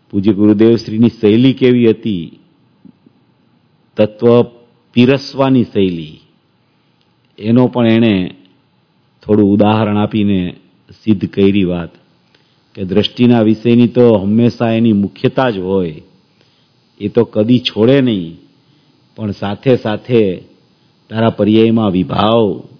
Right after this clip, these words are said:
જે નિરંતર ચાલી રહ્યા છે, એમાં પણ તારી જાગૃતિ આવવી જોઈએ, તને ખ્યાલ હોવો જોઈએ,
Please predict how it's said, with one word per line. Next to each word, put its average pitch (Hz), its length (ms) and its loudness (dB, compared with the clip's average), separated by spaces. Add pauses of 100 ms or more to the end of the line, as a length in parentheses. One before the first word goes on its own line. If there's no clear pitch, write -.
(800)
જે 110 180 0
નિરંતર 107 500 0
ચાલી 101 360 0
રહ્યા 113 220 2
છે, 87 360 -14 (1040)
એમાં 120 460 2
પણ 104 380 -2 (260)
તારી 104 260 -2
જાગૃતિ 107 600 -2
આવવી 104 320 0
જોઈએ, 90 280 -6
તને 95 260 -12
ખ્યાલ 101 500 -2
હોવો 113 260 2
જોઈએ, 95 480 -6